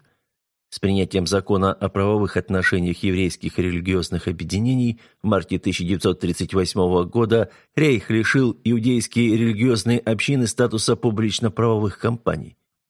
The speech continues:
В результате работники потеряли свои пенсии, а накопленное ими имущество перешло к национал-социалистическому государству. Во время гаагских переговоров по Люксембургскому соглашению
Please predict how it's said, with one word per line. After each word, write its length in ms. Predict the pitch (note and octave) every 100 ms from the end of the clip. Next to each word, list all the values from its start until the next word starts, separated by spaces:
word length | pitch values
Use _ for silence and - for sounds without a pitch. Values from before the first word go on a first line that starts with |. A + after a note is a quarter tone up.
| _
В 80 | -
результате 560 | C#3+ C#3 C3+ B2+ G2+ G2
работники 480 | F#2+ F2+ - F2 -
потеряли 440 | F#2 G2+ F#2+ E2+
свои 300 | E2 F2 E2+
пенсии, 580 | - C#3 C3+ C3+ C3 G#2 _ _
а 60 | D3
накопленное 600 | D#3 D3 D#3+ B2+ B2 A#2+
ими 400 | - A#2+ G#2+ G#2+
имущество 580 | B2 C3+ B2 A2+ - A2
перешло 640 | G#2+ F#2+ E2+ G#2+ A2 F2+
к 60 | -
национал-социалистическому 1300 | F2+ - F2+ F#2 F2+ C#2+ - E2 - D2 C#2+ - D#2+
государству. 720 | D#2 D2+ D#2+ C#2+ A#1+ - - - _ _ _ _ _
Во 120 | G#2
время 340 | G2+ G2+ G2 F2+
гаагских 580 | F#2 F#2 E2+ - F2+ -
переговоров 680 | F#2+ F2+ G#2 A2 G#2 E2+ -
по 140 | E2+
Люксембургскому 760 | E2 D#2+ - E2+ E2+ - F2+ F2
соглашению 800 | F2 E2 F#2 - C3+ A#2 A#2